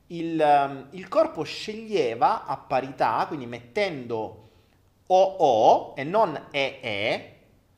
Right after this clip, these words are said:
sceglieva la cosa migliore. Questo è fondamentale, questo è fon-, questo è stato il primo passo. Il secon-, la seconda fase è stata quella di non spendere più di, io qui lo posso fare, cento baht al giorno, volevo,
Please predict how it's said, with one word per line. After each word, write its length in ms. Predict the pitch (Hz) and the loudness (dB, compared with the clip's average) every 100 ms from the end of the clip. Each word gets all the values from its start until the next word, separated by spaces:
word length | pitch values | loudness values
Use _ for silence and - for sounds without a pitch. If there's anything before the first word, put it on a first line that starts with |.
| _ _ _ _ | _ _ _ _
sceglieva 500 | - - 349 277 - | -10 -6 -2 2 2
la 100 | 302 | 0
cosa 200 | 226 180 | -4 -8
migliore. 640 | 247 190 123 110 - - _ _ _ _ _ _ _ _ _ _ _ _ | -10 -6 -6 -6 -8 -20 _ _ _ _ _ _ _ _ _ _ _ _
Questo 220 | - 226 | -10 -8
è 60 | 294 | -6
fondamentale, 880 | 277 208 180 170 160 156 110 104 - - _ _ | -6 -6 -6 -6 0 2 2 -2 -10 -20 _ _
questo 240 | 214 220 | -14 -12
è 20 | 196 | -12
fon-, 180 | 156 | -8
questo 200 | 156 214 | -8 -10
è 20 | 208 | -8
stato 180 | 151 | -8
il 80 | 131 | -8
primo 280 | - 135 107 | -12 -12 -12
passo. 400 | 95 - - - _ _ _ _ _ _ _ _ | -14 -18 -20 -20 _ _ _ _ _ _ _ _
Il 160 | 202 180 | -16 -4
secon-, 400 | 240 294 381 233 | 0 2 2 2
la 100 | 214 | 0
seconda 400 | 208 320 349 202 | 2 0 2 2
fase 300 | 220 208 320 | 2 2 0
è 40 | |
stata 280 | 320 185 170 | -2 0 0
quella 260 | 220 226 | 2 2
di 200 | 175 160 | 2 -2
non 260 | 165 190 285 | -8 -8 -8
spendere 840 | - - 170 135 135 143 180 269 294 _ _ _ | -12 -4 -2 -2 -4 -2 -2 -6 -10 _ _ _
più 260 | - 247 233 | -12 -10 -6
di, 440 | 160 190 226 - | -4 -4 -6 -8
io 140 | 151 147 | -8 -6
qui 120 | 160 | -6
lo 80 | 147 | -6
posso 260 | 117 - | -8 -12
fare, 460 | 196 131 113 135 147 | -4 -2 0 -2 -8
cento 340 | - 175 175 185 | -12 -12 -10 -4
baht 260 | 147 147 | -4 -2
al 100 | 185 | -6
giorno, 320 | 180 120 139 | -4 -4 -2
volevo, 260 | 156 139 143 | -4 -6 -6